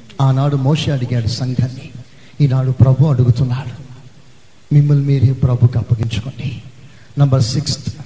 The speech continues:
సిక్స్త్ పాయింట్ చూడండి. ఆ గాడిదను గూర్చి మార్క్స్ వార్త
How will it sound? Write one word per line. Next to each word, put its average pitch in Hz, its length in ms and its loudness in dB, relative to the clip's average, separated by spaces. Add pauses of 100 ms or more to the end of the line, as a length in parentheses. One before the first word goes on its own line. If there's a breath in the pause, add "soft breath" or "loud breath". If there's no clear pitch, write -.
(340)
సిక్స్త్ - 300 -4 (140)
పాయింట్ 131 280 -4 (840)
చూడండి. 147 460 0 (600 loud breath)
ఆ 127 120 -2 (120)
గాడిదను 175 360 0
గూర్చి 131 420 -2
మార్క్స్ 147 460 -2
వార్త 123 540 -4